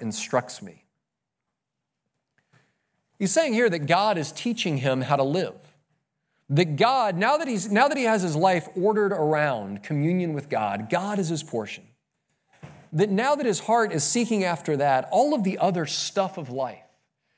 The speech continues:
the other things that he loves, the other things that he desires, the other passions of his life, are falling into the right order. And his heart is instructing him. God is guiding him.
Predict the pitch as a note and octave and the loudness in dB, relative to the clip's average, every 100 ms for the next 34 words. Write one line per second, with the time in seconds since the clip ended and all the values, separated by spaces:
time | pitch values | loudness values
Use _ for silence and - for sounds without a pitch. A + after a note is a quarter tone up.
0 | - F3 A3+ B3 A3 - A3 G#3 F3+ C#3 | -4 0 2 2 0 0 2 2 2 2
1 | D#3 D3 C#3+ F3 D#3 B2 A#2 F3 F3+ F#3 | 2 2 4 4 2 -2 -2 0 0 0
2 | F#3+ F3+ D3+ D3 D3+ C#3 A#2+ C#3+ D3+ C3+ | 2 2 2 0 -2 -2 2 2 2 0
3 | B2 A2+ D3 F#3+ F#3+ - F3 F3 - E3+ | -4 -2 2 2 2 -2 -2 -4 -4 -6
4 | C#3 C#3 A2+ A2 G2 - _ _ _ _ | -4 -6 -6 -6 -8 -14 _ _ _ _
5 | _ _ _ _ _ _ _ E3+ D3 - | _ _ _ _ _ _ _ -2 -2 4
6 | A#3 B3+ A#3+ G3+ G3 D#3+ D3+ C#3+ E3 F#3 | 4 4 2 2 2 0 0 2 0 -2
7 | - E3+ E3+ G2+ - _ _ _ _ _ | -4 -2 -2 -6 -18 _ _ _ _ _
8 | _ _ - D#3+ D3+ - B3+ A#3+ E3 D3+ | _ _ 0 0 0 0 0 0 -2 -2
9 | D3 - G3+ G3+ G#2 G2+ A2 A#2 D#3 F#3 | -4 -4 -8 -8 -12 -8 -4 -2 -2 0
10 | F#3 C#3 C3 D3 D#3+ B2 G2 | -2 -2 -2 -2 -4 -8 -14